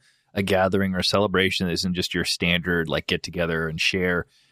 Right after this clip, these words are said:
you're probably gonna bring something that's been, you know, aging or sitting around, or something that's a little more special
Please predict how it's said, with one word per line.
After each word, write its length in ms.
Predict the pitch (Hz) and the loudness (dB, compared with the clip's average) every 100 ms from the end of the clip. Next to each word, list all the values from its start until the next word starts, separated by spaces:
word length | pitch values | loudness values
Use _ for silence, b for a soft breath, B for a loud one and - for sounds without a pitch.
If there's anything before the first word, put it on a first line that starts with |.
| b | b
you're 80 | 113 | 0
probably 320 | 120 127 117 | 4 4 4
gonna 160 | 107 98 | 2 2
bring 220 | 98 95 | 2 2
something 420 | - 101 - 98 | 2 2 2 2
that's 160 | 90 82 | 2 0
been, 320 | 98 87 87 - _ _ _ _ _ _ - | 0 0 -2 -6 _ _ _ _ _ _ -2
you 80 | 104 | 0
know, 160 | 82 - | 0 0
aging 400 | 98 98 92 85 | 0 0 0 -2
or 60 | 80 | -2
sitting 240 | - 87 | -2 0
around, 360 | 87 87 87 85 | 0 0 0 -2
or 140 | 85 | -4
something 340 | 85 110 98 95 | -2 -2 -2 -2
that's 160 | 87 | -2
a 60 | 92 | -2
little 320 | 95 98 95 | 0 0 0
more 500 | 92 92 92 92 90 | 0 0 2 2 2
special 600 | 80 - 90 - 113 113 | 0 0 0 4 2 2